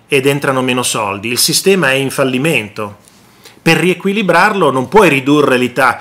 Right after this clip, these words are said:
"Ti mando in pensione a cinquantasette anni come una volta", no, ti mando in pensione a settantasette anni.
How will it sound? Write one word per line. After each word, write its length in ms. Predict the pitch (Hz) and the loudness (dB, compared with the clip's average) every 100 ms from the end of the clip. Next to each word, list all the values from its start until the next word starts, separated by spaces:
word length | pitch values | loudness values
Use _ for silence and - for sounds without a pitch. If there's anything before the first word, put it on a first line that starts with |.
| - - | -14 -10
"Ti 80 | |
mando 260 | 131 156 160 | 0 2 2
in 120 | 147 | 0
pensione 380 | 139 123 175 165 | -2 0 0 0
a 20 | |
cinquantasette 760 | - 131 131 120 131 147 139 131 | -2 -4 -4 -2 -2 -4 -2 -2
anni 220 | 131 151 | 0 -2
come 200 | 131 120 | -6 -6
una 100 | 117 | -2
volta", 480 | 113 101 92 - 104 | -2 -2 -6 -10 -10
no, 420 | 120 135 104 - _ _ _ - - _ | -4 -2 -4 -10 _ _ _ -20 -20 _
ti 80 | 117 | -2
mando 260 | 135 147 | 0 0
in 100 | 131 123 | -2 -2
pensione 360 | 123 - 131 | -2 0 0
a 40 | 110 | -2
settantasette 1080 | - 123 - 196 123 104 117 120 107 127 | -4 -6 -2 -2 0 -6 -4 -6 -6 -4
anni. 440 | 113 92 92 92 | -4 -4 -10 -16